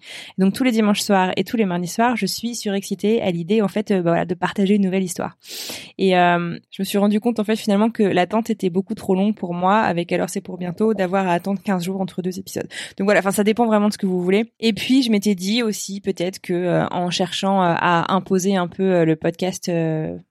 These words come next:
voilà, auprès, euh, d'une audience, d'une communauté qui existe déjà, notamment sur Instagram. C'est par là que je suis passée pour la promotion au début. Euh,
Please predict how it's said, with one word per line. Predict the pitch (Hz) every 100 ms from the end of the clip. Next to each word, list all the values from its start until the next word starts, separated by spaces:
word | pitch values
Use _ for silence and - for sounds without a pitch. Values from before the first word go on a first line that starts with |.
| _
voilà, | 156 151 202
auprès, | 165 - 185 180
euh, | 170
d'une | 170 165
audience, | 160 190 202
d'une | 190
communauté | - 175 175 196
qui | 190
existe | 185 170 175
déjà, | 170 170 202
notamment | 208 180 170 185
sur | 185 170
Instagram. | 165 170 175 196
C'est | -
par | 175
là | 175
que |
je | 175
suis | - -
passée | 170 208
pour | 196 180
la | 170
promotion | - 175 170 - 180
au |
début. | 175 170 254 - - - - - -
Euh, | 180 175 175 170 104